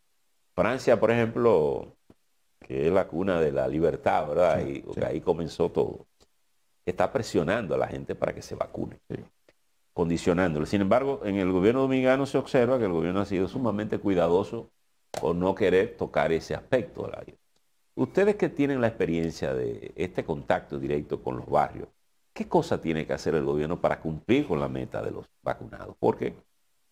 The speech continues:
Speaker 1: hay alrededor de un millón cuatrocientas mil personas, creo que tiene una vacuna y no se ha querido poner la segunda. Hay, eh, cinco y algo millones de personas que se puso su vacuna.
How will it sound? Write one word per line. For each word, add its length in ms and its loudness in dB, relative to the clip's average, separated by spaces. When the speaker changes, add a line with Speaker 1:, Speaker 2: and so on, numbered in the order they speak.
Speaker 1:
hay 400 0
alrededor 440 2
de 100 2
un 120 0
millón 320 2
cuatrocientas 540 -2
mil 140 -2
personas, 480 -2
creo 180 2
que 100 -4
tiene 260 -4
una 220 0
vacuna 440 -2
y 60 -2
no 220 -4
se 140 -6
ha 140 -4
querido 400 -4
poner 320 -10
la 80 -2
segunda. 500 -14
Hay, 500 4
eh, 880 -8
cinco 400 -2
y 120 0
algo 240 2
millones 460 -2
de 60 -6
personas 460 -4
que 80 -8
se 140 -8
puso 280 -8
su 240 -4
vacuna. 460 0